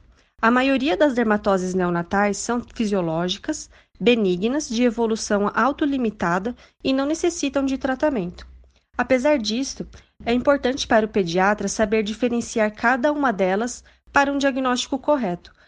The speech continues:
uma vez que os principais diagnósticos diferenciais destas dermatoses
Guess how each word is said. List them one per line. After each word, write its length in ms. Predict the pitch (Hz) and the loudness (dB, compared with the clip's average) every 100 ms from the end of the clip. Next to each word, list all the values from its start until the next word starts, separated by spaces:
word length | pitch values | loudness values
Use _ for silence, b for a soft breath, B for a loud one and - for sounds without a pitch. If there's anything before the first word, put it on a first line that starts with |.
| b _ | b _
uma 180 | 233 247 | 0 0
vez 220 | 240 277 | 0 -2
que 60 | 294 | -4
os 100 | - | -4
principais 640 | 269 254 247 262 277 311 | -4 -4 -2 0 2 2
diagnósticos 600 | 302 262 240 220 - 226 | 0 2 0 -2 -2 -4
diferenciais 920 | 202 269 330 311 277 - 233 208 220 | 0 0 0 0 -2 -4 0 0 0
destas 400 | 196 214 247 262 | 0 0 0 -4
dermatoses 800 | 226 202 190 202 196 226 196 - | -2 -2 -2 0 2 2 -2 -10